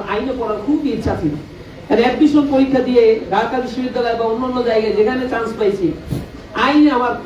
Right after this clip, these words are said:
নসিবে জোটে নাই। রাজশাহী বিশ্ববিদ্যালয়ে গেছি, সেখানে আইনে পড়ার জন্য সব সাবজেক্টে চান্স পেলেও আইনে যে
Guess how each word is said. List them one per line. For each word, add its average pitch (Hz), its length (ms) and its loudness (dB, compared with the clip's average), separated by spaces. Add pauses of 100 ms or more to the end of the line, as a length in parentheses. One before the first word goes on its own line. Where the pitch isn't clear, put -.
(240)
নসিবে 226 340 0
জোটে 185 240 0
নাই। 147 140 -2 (500)
রাজশাহী 269 300 2
বিশ্ববিদ্যালয়ে 262 500 0
গেছি, 254 200 -2
সেখানে 226 340 0
আইনে 226 300 0
পড়ার 220 280 0
জন্য 202 200 0
সব 262 260 0
সাবজেক্টে 285 360 0
চান্স 247 200 -2 (100)
পেলেও 196 340 0 (140)
আইনে 233 280 -2
যে 226 260 -2